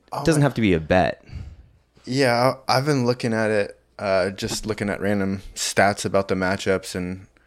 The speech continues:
Speaker 1: honestly, it, uh, they're, they're both really impressive games. They're both evenly matched, and, uh, it looks like, uh, the San Francisco versus Philly,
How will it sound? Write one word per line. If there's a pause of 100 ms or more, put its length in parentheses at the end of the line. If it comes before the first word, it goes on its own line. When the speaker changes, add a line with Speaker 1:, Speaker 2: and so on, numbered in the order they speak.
(460)
Speaker 1:
honestly,
it,
uh, (840)
they're, (180)
they're
both
really
impressive (540)
games.
They're
both
evenly
matched,
and, (800)
uh,
it
looks
like, (440)
uh,
the
San
Francisco
versus
Philly,